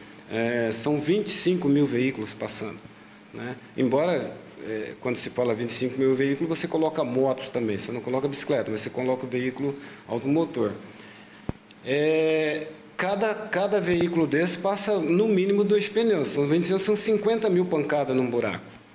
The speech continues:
Então ele abre muito rápido, ainda, principalmente estando amolecido pelas, pela chuva, né? Então às vezes a pessoa fala, "Pô,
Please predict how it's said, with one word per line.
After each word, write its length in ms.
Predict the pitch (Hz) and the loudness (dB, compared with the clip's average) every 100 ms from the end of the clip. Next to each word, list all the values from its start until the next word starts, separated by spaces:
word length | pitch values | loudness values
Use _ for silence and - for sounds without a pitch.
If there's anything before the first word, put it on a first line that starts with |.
| - - | -14 -12
Então 240 | 117 135 | -6 -2
ele 180 | 139 151 | 2 2
abre 300 | 123 135 135 | 2 2 0
muito 400 | 117 123 147 143 | 0 2 2 0
rápido, 480 | 113 110 107 - 104 | -4 -6 -6 -6 -4
ainda, 240 | 120 117 | -4 -4
principalmente 640 | 110 127 120 135 120 131 131 | -4 -4 -2 0 0 0 0
estando 220 | 135 135 | -2 0
amolecido 640 | 131 139 135 - 139 127 104 | 2 2 0 0 -2 -4 -6
pelas, 420 | 117 113 110 113 - - - | -4 -4 -4 -6 -14 -20 -8
pela 200 | 113 117 | -2 0
chuva, 420 | 110 113 104 98 | 0 -2 -2 0
né? 160 | 104 135 - - - - | 0 -2 -6 -16 -18 -6
Então 260 | 117 113 143 | -4 0 0
às 120 | 135 | 0
vezes 220 | 147 151 | 0 0
a 40 | |
pessoa 280 | 151 143 156 | 0 0 -2
fala, 180 | 147 151 | -2 -2
"Pô, 140 | 151 | 0